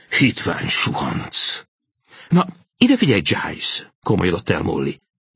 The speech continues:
Ez nem estély, ahol szórakoztatnunk kell a vendégeinket.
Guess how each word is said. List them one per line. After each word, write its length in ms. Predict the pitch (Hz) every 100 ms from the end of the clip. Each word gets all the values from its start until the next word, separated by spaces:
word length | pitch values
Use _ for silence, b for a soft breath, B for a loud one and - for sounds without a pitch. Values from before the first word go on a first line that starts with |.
| -
Ez 140 | 143
nem 140 | 269 247
estély, 760 | 117 113 - - 123 120 151 156 _
ahol 240 | 127 120 113
szórakoztatnunk 800 | - 127 117 117 - 107 120
kell 180 | 101 104
a 60 | 98
vendégeinket. 840 | 110 113 107 107 101 135 120 b